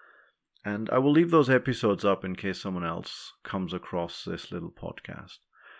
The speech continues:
And with that, I say, yeah, I say thank you very much for, for coming along, uh, along this journey.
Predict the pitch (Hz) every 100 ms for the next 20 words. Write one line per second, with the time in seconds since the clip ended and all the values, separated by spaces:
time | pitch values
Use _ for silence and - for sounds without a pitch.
0 | - - - - 107 113 92 110 139 170
1 | - 101 - - 107 107 104 104 - -
2 | _ _ _ 127 151 127 - 101 - 113
3 | 117 120 110 110 110 127 - - - -
4 | - 95 92 95 92 - 101 - _ _
5 | - 120 120 117 107 98 101 107 107 98
6 | _ _ _ _ _ _ _ _ _ _
7 | - 90 90 92 104 110 107 101 85 82
8 | 107 127 107